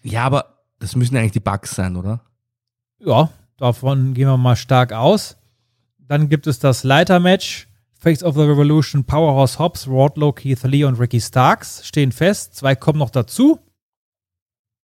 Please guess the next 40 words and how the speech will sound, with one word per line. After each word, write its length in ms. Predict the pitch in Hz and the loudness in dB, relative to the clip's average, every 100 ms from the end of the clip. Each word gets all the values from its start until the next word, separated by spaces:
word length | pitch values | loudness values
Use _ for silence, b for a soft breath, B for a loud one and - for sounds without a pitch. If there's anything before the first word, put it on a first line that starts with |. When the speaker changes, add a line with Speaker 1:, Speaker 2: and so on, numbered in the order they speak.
| _ _ | _ _
Speaker 2:
Es 120 | - | -8
gibt 160 | 160 143 | -4 0
Chris 220 | 147 127 | 2 0
Jericho 340 | - 139 135 135 | 2 0 2 -2
gegen 200 | 127 127 | -2 -2
Eddie 200 | 123 123 | -4 -4
Kingston. 560 | - 170 175 - 285 - _ _ _ _ _ _ - | 2 2 2 -4 -16 -18 _ _ _ _ _ _ -8
Es 160 | 160 | -4
gibt 140 | 202 170 | 0 2
den 120 | 165 | 2
vermeintlichen 680 | 160 147 143 185 170 156 | 2 2 2 2 0 0
Main 220 | 139 143 160 | 2 2 2
Event 300 | 131 156 214 | 2 2 2
für 120 | 165 | 0
uns. 260 | 208 254 | 0 -2
Hier 160 | - 226 | -4 -2
Bryan 260 | 127 139 135 | 2 2 2
Danielson 380 | 147 165 - | 2 0 0
gegen 220 | 135 139 139 | 0 0 2
Jon 180 | 131 | 2
Moxley. 540 | 120 117 - - 170 214 _ _ _ _ _ _ _ _ _ _ _ _ _ _ | 2 0 0 -2 0 -2 _ _ _ _ _ _ _ _ _ _ _ _ _ _
Und 220 | - 135 165 | -10 -10 -8
es 140 | - | -6
gibt 340 | 156 151 - - | -4 -4 -8 -10
noch 120 | 147 | -8
ein 200 | 135 135 | -2 0
Sechs-Mann-Tag-Team-Tornado-Match. 2000 | 120 - - 147 123 147 160 _ - 151 143 - 139 135 147 170 147 117 101 - - | 0 0 0 -2 0 0 -2 _ -2 2 2 2 0 4 4 6 4 0 -6 -10 -12
Und 160 | 131 123 | -6 0
das 220 | 151 - | 0 0
wurde 180 | 123 113 | -2 -2
auch 80 | 95 | -4
aufgebaut, 560 | 98 - 117 107 101 | -8 -8 -8 -8 -8
noch 100 | 113 | -10
mit 100 | 113 | -12
einer 140 | 120 123 | -10 -8
Backstage-Promo. 760 | 117 - 127 117 - 127 123 | -10 -12 -14 -14 -8 -8 -6
Das 160 | 117 135 | -4 -2
habe 160 | 120 | -2
ich 100 | 110 | -4
gemeint. 460 | - 117 113 104 - | -6 -6 -6 -8 -14